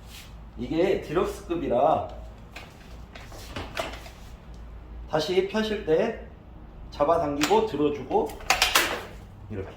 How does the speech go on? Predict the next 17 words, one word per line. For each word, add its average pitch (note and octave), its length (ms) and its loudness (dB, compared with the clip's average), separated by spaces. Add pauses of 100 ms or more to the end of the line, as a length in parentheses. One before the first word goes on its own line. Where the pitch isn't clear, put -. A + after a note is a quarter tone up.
(520)
이게 F3 160 4
아무래도 A#3+ 420 8
디럭스급이고 G3+ 840 4 (280)
시트가 B3 360 4
분리가 A3+ 400 4
되다 E3 220 4
보니까 D3+ 720 6 (420)
휴대용처럼 A#3+ 880 6
엄청 - 580 0 (240)
작게 E3+ 720 4 (1500)
폴딩이 A#3+ 400 2
되진 C#3+ 280 -2
않아요. A#2 520 0 (1160)
그러니까 G2 240 -8
차에 G3+ 240 0
실을 G3+ 280 0
때는 - 680 2